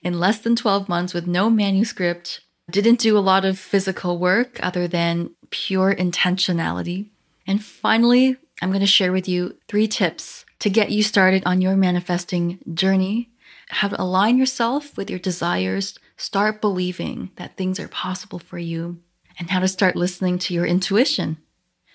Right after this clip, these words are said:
Now, if you're interested, at the end of the episode, I'm gonna be announcing a brand new program and offering that will be coming out at the end of this year, especially if you're my kind of folk who is really interested in manifesting,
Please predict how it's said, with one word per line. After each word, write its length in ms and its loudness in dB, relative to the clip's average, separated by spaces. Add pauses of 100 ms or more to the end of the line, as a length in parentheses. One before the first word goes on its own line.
Now, 140 2
if 100 0
you're 100 -2
interested, 560 2
at 160 -2
the 160 -6
end 180 4
of 80 2
the 140 4
episode, 600 -4 (300)
I'm 160 -4
gonna 140 2
be 120 2
announcing 600 2
a 60 -12
brand 360 2
new 120 2
program 720 2 (260)
and 220 4
offering 560 4
that 220 0
will 160 2
be 100 -2
coming 380 0
out 380 -4 (260)
at 140 -4
the 100 0
end 120 0
of 80 -2
this 240 -6
year, 320 -6 (380)
especially 720 -2 (200)
if 160 -6
you're 120 -2
my 220 2
kind 260 0
of 80 -2
folk 500 -8
who 120 -6
is 140 -2
really 160 2
interested 580 2
in 160 4
manifesting, 880 0